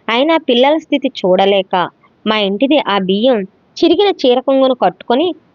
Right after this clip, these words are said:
పది కొంపలు తిరిగింది. ఒకళ్ళు విసిరి కొట్టారు,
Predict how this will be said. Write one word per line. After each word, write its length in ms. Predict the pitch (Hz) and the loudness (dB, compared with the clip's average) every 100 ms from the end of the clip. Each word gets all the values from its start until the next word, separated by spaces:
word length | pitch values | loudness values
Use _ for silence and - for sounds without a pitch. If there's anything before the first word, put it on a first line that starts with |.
| _ - | _ -2
పది 160 | 185 | -2
కొంపలు 440 | 208 262 262 285 302 | 0 -2 0 0 0
తిరిగింది. 540 | 254 196 175 170 165 - _ _ _ | 0 0 -2 -4 -6 -10 _ _ _
ఒకళ్ళు 300 | 220 233 254 | -4 0 0
విసిరి 300 | 190 170 240 | 0 -2 -2
కొట్టారు, 500 | 247 196 - 175 165 | -2 -2 0 -2 -2